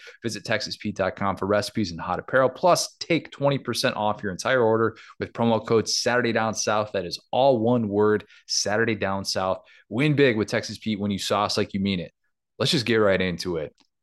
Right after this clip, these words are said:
Game that I am really excited for, and I know it's a noon kick, eleven A M local time. A lot of people are upset. This isn't a night game.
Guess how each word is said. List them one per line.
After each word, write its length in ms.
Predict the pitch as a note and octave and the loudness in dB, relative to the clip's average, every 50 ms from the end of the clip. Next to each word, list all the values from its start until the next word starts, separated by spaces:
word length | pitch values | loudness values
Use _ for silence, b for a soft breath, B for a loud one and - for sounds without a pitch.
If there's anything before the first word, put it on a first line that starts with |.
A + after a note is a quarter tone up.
| _ _ _ _ _ _ - | _ _ _ _ _ _ -4
Game 220 | A#2+ B2 C3+ C3+ | -2 0 0 2
that 100 | B2+ A#2 | 2 2
I 140 | A2 A#2+ C3 | 2 2 2
am 160 | A#2+ G#2 F#2 | 0 0 -2
really 500 | E2+ F2 F#2+ G#2 B2 C#3 C#3+ C#3 B2+ B2 | -4 -4 -2 0 2 4 4 4 4 2
excited 480 | A2+ G#2+ - - - A#2+ A2+ A2+ G#2+ G2+ | 0 -2 -2 -2 0 0 0 0 -2 -4
for, 260 | - - B2+ B2+ B2 | -6 -4 -2 0 0
and 80 | B2+ C#3 | 2 2
I 160 | D#3 E3 E3 | 2 0 0
know 420 | D#3+ D3+ D3+ D3 D3+ D3 D3 D3 | 0 0 2 2 2 2 2 0
it's 160 | D3 C#3+ - D3 | -2 -4 -8 -10
a 40 | |
noon 320 | D3 C#3+ C#3+ D3 D3 D3 C#3 | -10 -8 -6 -6 -6 -6 -6
kick, 340 | - - C#3+ C3+ C3+ C3+ - | -2 2 2 2 2 2 0
eleven 280 | A#2+ B2+ B2+ C3 C3 C3 | 0 2 2 2 2 2
A 140 | C3 C3 | 2 2
M 140 | C3 B2+ B2+ | 2 0 2
local 320 | B2 B2 A#2+ A#2 - A#2 G#2+ | 2 0 0 0 -4 -10 -10
time. 540 | - - B2+ B2 A#2+ B2 B2+ B2+ A#2+ A#2 | -6 -2 0 0 0 0 0 -2 -2 -2
A 60 | A2 G2 | -2 -2
lot 180 | G2+ A2 A#2+ | 0 0 -2
of 80 | B2+ - | -2 -4
people 280 | - C3+ C3 - A#2+ | -4 -6 -4 -2 0
are 120 | A#2+ B2 B2+ | 2 4 4
upset. 380 | B2 B2 - - B2 B2 A#2 - - | 2 0 0 0 0 0 0 -2 -8
This 160 | - - - | -14 -12 -10
isn't 260 | B2+ A#2+ A#2+ C3+ C3+ | -8 -6 -4 -2 0
a 60 | B2+ B2+ | 0 2
night 300 | A#2+ A#2+ A#2+ B2 A#2+ - | 2 2 0 0 -2 -2
game. 520 | A#2 A#2 A#2 A#2 A#2 A#2 A#2+ A#2+ A#2 B | 0 2 4 4 4 4 2 2 0 B